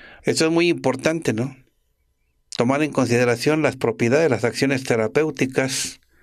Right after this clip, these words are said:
porque con esto nos vamos a guiar. Explicamos constantemente que tiene que hacerse una estrategia, tiene uno que conocer bien el padecimiento, pero también, por el otro lado, uno tiene que conocer bien las propiedades de las plantas,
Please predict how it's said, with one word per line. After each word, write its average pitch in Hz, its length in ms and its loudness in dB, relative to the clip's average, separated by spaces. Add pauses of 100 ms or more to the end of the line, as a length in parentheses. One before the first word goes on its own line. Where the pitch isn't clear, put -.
(760)
porque 139 240 0
con 160 160 0
esto 196 180 0
nos 170 120 0
vamos 170 300 2
a 143 40 2
guiar. 139 400 -2 (1500)
Explicamos 131 580 0
constantemente 135 800 0
que 98 460 -4 (1400)
tiene 127 240 -2
que 127 80 -2
hacerse 131 260 -2
una 123 120 2
estrategia, 113 520 0
tiene 120 200 2
uno 123 100 2
que - 100 -12
conocer 117 460 0
bien 127 240 2
el 107 100 0
padecimiento, 110 640 0
pero 117 200 0
también, 127 340 0
por 113 160 2
el 113 100 2
otro 165 260 2
lado, 135 320 0 (1300)
uno 117 220 0
tiene 147 260 -2
que 123 100 -6
conocer 120 380 0
bien 147 160 0
las 127 120 0
propiedades 127 440 0
de 123 80 4
las 107 160 0
plantas, - 720 -4